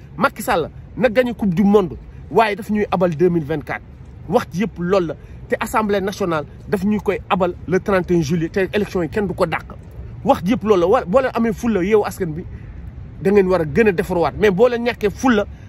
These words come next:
Macky Sall, Youssou Ndour, Marème Faye Sall, gis nga leen démb ñuy caravane, dinañu nangu suñu victoire, dinañu gën a nelawalaatal xale yi ak ay concert ak yu ma xamul, te bu boobaa yéenay perte. Ñun ñu ngi Amérique de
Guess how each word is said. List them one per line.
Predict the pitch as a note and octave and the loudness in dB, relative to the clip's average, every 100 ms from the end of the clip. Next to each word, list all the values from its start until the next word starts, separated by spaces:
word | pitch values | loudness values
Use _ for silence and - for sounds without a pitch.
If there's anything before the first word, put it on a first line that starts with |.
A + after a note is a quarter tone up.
| - D#3+ | -8 0
Macky | B3 - | 0 0
Sall, | A3+ A#3+ G3+ G#3 | 0 2 2 0
Youssou | F3 C4+ - C4 | 4 4 4 2
Ndour, | A#3 A3 | 2 2
Marème | G#3+ C4 A3+ | 2 2 4
Faye | A#3+ | 0
Sall, | B3 G#3 G3+ | 2 0 0
gis | A#3+ | 0
nga | C4 | 2
leen | A3+ F#3+ | 2 4
démb | A#3 F#3+ - - - - - - | 2 0 -6 -14 -18 -18 -14 0
ñuy | G#3+ B3+ | 4 4
caravane, | - C4 A3+ G3+ G3+ - - - - - | 4 0 2 0 0 -2 -16 -18 -16 -4
dinañu | D#3+ C#4 B3 A3+ | 2 4 4 2
nangu | G3+ D4 A#3+ | 2 0 -2
suñu | A3+ A3+ | -2 0
victoire, | G3 F#3 A#3 G3+ - - - | 0 2 2 2 -2 -14 -6
dinañu | D#3 C#4+ C#4+ A#3+ | 2 4 6 4
gën | E3+ D#4+ C#4 | 4 4 4
a | |
nelawalaatal | A3+ C4+ C4 A#3+ A3+ G#3 G3 | 4 2 2 0 -2 -6 -2
xale | G#3+ | 0
yi | G#3 | 0
ak | G3+ G3+ | -2 -6
ay | G#3 | -4
concert | A#3 G#3+ G#3 G3 - - - | 0 0 -2 -6 -6 -14 -4
ak | F3 | 0
yu | F#3 | 2
ma | G#3 | 2
xamul, | - F#3+ F3+ - - | 2 0 -2 -6 -4
te | - | 0
bu | F#3+ G#3 | 2 2
boobaa | F#3 E3+ F3 - - | 2 2 0 -2 -4
yéenay | E3+ G3+ F3 | 2 4 2
perte. | - E3+ D#3+ | 0 -6 -2
Ñun | A3 A#3 | 0 2
ñu | A#3 | 2
ngi | A#3 | 2
Amérique | A3 A3+ G3+ | 2 0 0
de | F3 | -2